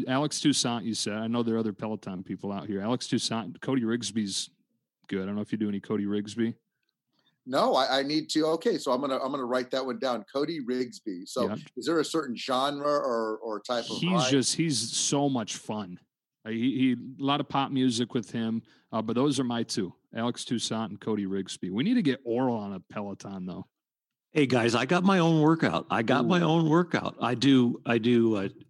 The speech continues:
Speaker 3: three sets of twenty of calf raises. I do couch squats, so I use the couch to help me get up and down.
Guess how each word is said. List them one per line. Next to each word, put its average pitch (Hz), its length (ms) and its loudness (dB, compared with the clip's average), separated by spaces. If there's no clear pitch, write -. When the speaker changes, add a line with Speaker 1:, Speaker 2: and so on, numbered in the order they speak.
Speaker 3:
three 156 220 6
sets 156 380 2
of 107 120 -2
twenty 135 500 2
of - 180 -4
calf 117 340 0
raises. 95 560 0
I 120 180 2
do 120 340 4
couch 135 520 2
squats, 110 540 0
so 127 180 0
I 104 80 2
use 110 240 0
the 101 80 2
couch 127 440 0
to 110 80 -2
help 113 200 2
me 117 100 0
get 107 160 2
up 104 180 -2
and 139 140 0
down. 113 460 0